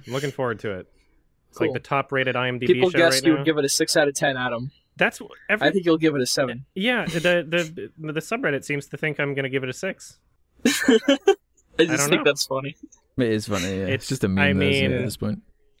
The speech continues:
Speaker 1: if you're gonna guess any number that I'm gonna give a film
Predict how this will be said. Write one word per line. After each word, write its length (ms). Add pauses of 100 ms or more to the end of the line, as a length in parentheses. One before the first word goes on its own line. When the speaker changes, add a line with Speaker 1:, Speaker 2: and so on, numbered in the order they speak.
(100)
Speaker 1:
if 160
you're 80
gonna 200
guess 280
any 260
number 600 (240)
that 160
I'm 140
gonna 140
give 180
a 60
film 600